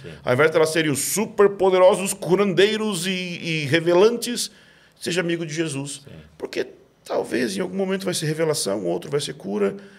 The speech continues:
Speaker 2: outro vai ser limpar o banheiro, mas faz com ele.
Speaker 1: É.
Speaker 2: E essa é a coisa mais profética que eu poderia ensinar.
Speaker 1: O, eu vi uma vez um, num podcast, o cara falando assim, vou, sabe quando o cara falou uma frase assim? Ele falou que ele ensinava os filhos dele e tal,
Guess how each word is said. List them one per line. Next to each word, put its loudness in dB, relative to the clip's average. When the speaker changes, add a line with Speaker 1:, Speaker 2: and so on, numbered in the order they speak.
Speaker 2:
outro -8
vai 0
ser -4
limpar -4
o -2
banheiro, -4
mas -4
faz -4
com -6
ele. -4
Speaker 1:
É. -16
Speaker 2:
E 0
essa 2
é -2
a -12
coisa 2
mais 0
profética -2
que -12
eu -6
poderia 0
ensinar. -2
Speaker 1:
O, -4
eu -6
vi 0
uma 0
vez -2
um, -6
num -10
podcast, 0
o -10
cara 0
falando -6
assim, -10
vou, -6
sabe 4
quando -2
o -10
cara 4
falou -4
uma -4
frase 0
assim? -16
Ele -12
falou -2
que -8
ele -4
ensinava -10
os -16
filhos -12
dele -4
e -10
tal, -4